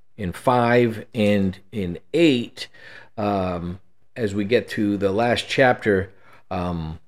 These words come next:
uh, longing for her beloved. Uh, "I adjure you, O daughter," this is verse four, "I adjure you, O daughter of Jerusalem, that you not stir up or awaken love until it pleases," or until it's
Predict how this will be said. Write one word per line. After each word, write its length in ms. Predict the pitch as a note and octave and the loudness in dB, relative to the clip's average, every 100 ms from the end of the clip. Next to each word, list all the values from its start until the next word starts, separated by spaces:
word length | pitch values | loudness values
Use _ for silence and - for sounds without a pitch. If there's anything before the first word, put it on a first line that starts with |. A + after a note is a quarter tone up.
| - - - - - - - - - | -20 -20 -20 -20 -20 -20 -20 -20 -16
uh, 140 | - | -8
longing 600 | - A2+ C#3+ D#3 D#3 D3 | 2 8 10 10 6 4
for 200 | A2 C3 | 4 4
her 120 | B2 | 6
beloved. 600 | A2 A2+ B2 B2 G2+ F#2 - - - - - | 4 6 6 6 4 2 -8 -20 -20 -20 -6
Uh, 360 | F2 E2 E2 - A2+ | -4 -2 -4 -6 2
"I 140 | A#2 | 6
adjure 580 | B2+ A#2 F#2+ A#2+ G3 G#3 | 6 6 4 10 12 12
you, 280 | C#3 B2 A#2 | 10 8 10
O 120 | A2 | 10
daughter," 320 | A2 G#2+ G#2+ | 8 6 6
this 200 | B2 A#2+ | 0 -2
is 100 | A2+ | -2
verse 260 | G2+ A#2+ B2 | 2 2 2
four, 420 | - A2+ G#2 F#2+ | 0 4 6 6
"I 80 | G2+ | 4
adjure 380 | A2+ G#2+ E3 | 4 6 6
you, 280 | F3+ C3+ B2 | 8 8 8
O 140 | A2 G#2 | 6 6
daughter 420 | G2 G2 G2 G2 | 4 4 2 0
of 140 | F#2 | -2
Jerusalem, 540 | G2 F#2 F2+ G2+ G2+ G2+ | -2 -4 -4 -2 0 2
that 220 | G2+ G#2 | 0 0
you 420 | G2+ A#2 F3 F3 | -4 2 4 4
not 560 | C3 C#3 D3 E3+ - - | 4 2 4 2 -2 -8
stir 520 | - - D#3 D3+ D3+ | -10 2 6 6 8
up 280 | C3 C3 - | 6 4 2
or 240 | B2 A2+ | 4 6
awaken 640 | G#2 G2 A2+ B2 C#3 B2+ G#2+ | 6 6 4 4 2 2 6
love 320 | G#2+ A2 G#2+ | 8 6 2
until 540 | G#2+ G2 F#2 - G2+ | 0 0 -2 -2 -2
it 140 | G#2 - | -2 -4
pleases," 500 | - G2 F2 D#2+ - | -2 -2 -2 -4 -4
or 240 | G#2+ G2+ | 2 4
until 320 | F#2+ F#2+ G2+ | 2 -2 -2
it's 240 | G2+ G2+ | -2 -4